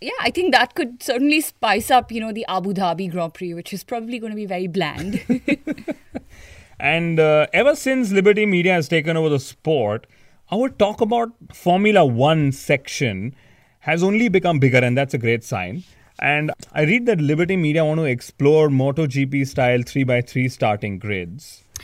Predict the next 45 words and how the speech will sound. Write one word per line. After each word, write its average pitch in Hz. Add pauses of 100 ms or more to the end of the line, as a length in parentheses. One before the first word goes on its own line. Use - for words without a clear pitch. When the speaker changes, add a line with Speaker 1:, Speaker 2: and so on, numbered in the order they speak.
(160)
Speaker 1:
Yes, 359
but 269
please 302
test 240
this 294
format 233
in 262
the 269
lower 214
formulae 190 (220)
before 247
implementing 233
it 240
in 240
Formula 202
One 202
straight 208
away. 180
Big 220
request. 185
Speaker 2:
Oh, 131
yeah, 139
we 143
wouldn't 180
want 165
to 135
see 143
a 135
repeat 131
of 120
the 120
debacle 113
of 110
the 117
elimination-based 139
qualifying 117
system 113 (380)
that 123
we 131
saw 123
a 113
few 131
seasons 110
ago. 92
Speaker 1:
Yes. -